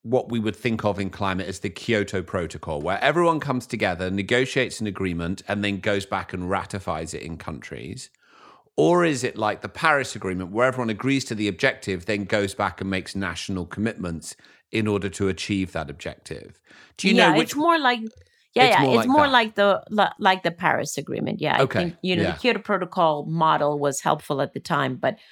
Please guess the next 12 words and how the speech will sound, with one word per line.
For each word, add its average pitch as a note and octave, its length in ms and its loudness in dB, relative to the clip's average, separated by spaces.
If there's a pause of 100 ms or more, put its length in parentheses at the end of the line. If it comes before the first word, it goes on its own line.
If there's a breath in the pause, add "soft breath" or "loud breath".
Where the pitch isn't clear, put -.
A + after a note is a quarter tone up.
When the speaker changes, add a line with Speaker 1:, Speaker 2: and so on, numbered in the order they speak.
(260 soft breath)
Speaker 2:
proved E3+ 400 0
itself, D3 520 -2 (120)
um, B2+ 460 0 (300)
not F#3+ 240 4
to E3+ 80 -2
be D#3 100 -2
so D3 220 2
helpful - 380 -2
in C#3 120 -2
the C3 80 -8
long B2+ 220 -6
term. - 180 -8